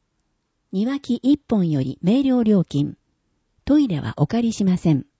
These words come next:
土日でもオーケーです。お茶はご遠慮します。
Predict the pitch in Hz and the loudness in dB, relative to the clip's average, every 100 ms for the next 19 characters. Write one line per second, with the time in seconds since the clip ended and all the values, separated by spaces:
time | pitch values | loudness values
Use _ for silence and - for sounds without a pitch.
0 | _ _ _ _ _ _ - 170 247 - | _ _ _ _ _ _ -6 -2 -2 -2
1 | 269 269 147 - 240 269 170 147 117 135 | -2 -2 -2 2 2 2 0 0 -2 -8
2 | - _ _ _ _ _ _ _ 175 254 | -10 _ _ _ _ _ _ _ -4 -2
3 | 262 240 208 180 214 202 180 - 151 151 | -2 -2 0 2 2 2 0 0 -2 -4
4 | - | -10